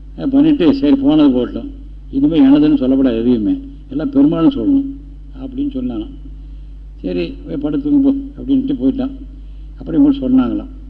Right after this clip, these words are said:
அப்புறம் தான் சொன்னாராம், "அவன் பாரு, அவன் கீழ் ஜாதிக்கார, நீ மேல் ஜாதிக்காரங்க. அப்படி இருந்தும் கூட அவன் எவ்வளோ பக்தி வச்சிருக்கான் பெருமாள் மேல.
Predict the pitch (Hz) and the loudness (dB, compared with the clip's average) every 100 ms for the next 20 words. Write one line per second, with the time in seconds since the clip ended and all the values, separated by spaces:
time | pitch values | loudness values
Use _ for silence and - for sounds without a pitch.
0 | - - - - 127 120 120 120 143 123 | -16 -16 -16 -16 -16 -12 -10 -6 -6 -6
1 | 117 117 104 - - - - - - - | -8 -8 -10 -14 -16 -18 -18 -18 -18 -18
2 | - - - 104 139 165 160 165 165 165 | -18 -16 -12 -2 0 2 2 2 2 2
3 | 180 160 139 - - - - 143 156 139 | 2 -2 -4 -10 -16 -16 -14 -2 0 2
4 | 165 165 156 131 135 135 151 147 135 147 | 0 2 4 4 4 4 2 2 4 6
5 | 131 143 135 123 113 113 107 117 127 - | 8 8 6 4 2 -4 -2 -2 -4 -6
6 | - - - - - - - 135 131 143 | -14 -16 -18 -16 -16 -18 -10 2 6 6
7 | 190 185 156 127 139 123 92 - - - | 4 4 6 6 6 4 2 -4 -12 -16
8 | - - 156 139 165 147 147 190 165 143 | -14 0 4 6 6 4 2 4 4 4
9 | 135 143 123 127 131 110 98 | 2 0 -2 -4 -6 -6 -10